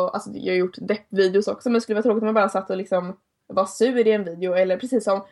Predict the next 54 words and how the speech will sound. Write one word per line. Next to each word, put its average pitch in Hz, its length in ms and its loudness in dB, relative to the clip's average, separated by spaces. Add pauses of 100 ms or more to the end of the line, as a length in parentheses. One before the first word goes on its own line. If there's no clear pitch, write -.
(120)
på 226 60 -4
bloggar 208 440 0
att 202 220 -2 (440)
man 220 200 2
vill 196 260 -6
ju, 277 80 -2 (260)
även 226 180 -2
om 262 160 -6
folk 202 180 -6
klagar 208 320 -2
på 220 120 -6
att, 196 200 -8
"Men 202 100 -4
så 233 80 -10
här 208 240 -2
lever 190 200 -4
vi 185 120 -4
egentligen 196 280 -6
inte", 190 180 -6
så 190 140 -8
man 202 160 0
vill 202 100 0
ju 208 80 -4
inte 214 180 -8
se 285 400 -2
det 254 80 2
här 185 380 -4 (120)
trista 208 380 -2
Svensson-livet, 185 600 -4
utan 180 140 -4
man 190 120 2
vill 190 240 -2
ju 349 60 4
se 196 300 0
när 196 140 -2
de 190 140 -2
åker 185 180 -2
på 196 120 0
resor 190 320 0
och 175 100 -2
när 180 100 0
de 180 140 0
har, 185 560 -4
har 190 260 0 (100)
flashiga 202 400 0
frukostar, 190 440 -4
liksom, 190 260 -2
det 185 160 0
är 233 40 2
ju 269 80 4
det 202 160 4
man 185 120 -2
vill 185 160 -6
se. - 220 -2